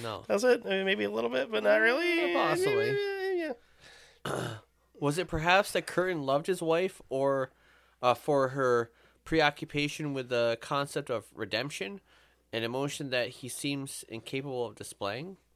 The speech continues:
Speaker 1: Possibly.
Speaker 2: Maybe, yeah.
Speaker 1: Maybe if others had, uh, pro-, uh, provided him with more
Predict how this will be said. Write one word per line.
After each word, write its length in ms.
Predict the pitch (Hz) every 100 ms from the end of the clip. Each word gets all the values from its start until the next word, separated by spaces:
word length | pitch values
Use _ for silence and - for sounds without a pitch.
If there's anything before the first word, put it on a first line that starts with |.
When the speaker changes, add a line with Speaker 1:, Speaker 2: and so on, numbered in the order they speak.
| _ _ _ -
Speaker 1:
Possibly. 480 | 247 226 233 233
Speaker 2:
Maybe, 320 | 156 131 139 -
yeah. 220 | - 127 135 - -
Speaker 1:
Maybe 260 | 165 226 277
if 120 | 214
others 460 | - 170 190 185 165 - -
had, 480 | 139 135 131 127 131 _ _ _ _
uh, 140 | 120 120
pro-, 260 | - 123 - _ _ -
uh, 140 | 101
provided 460 | 117 110 135 160 139
him 220 | 131 123
with 220 | 117 110
more 420 | 120 131 143 143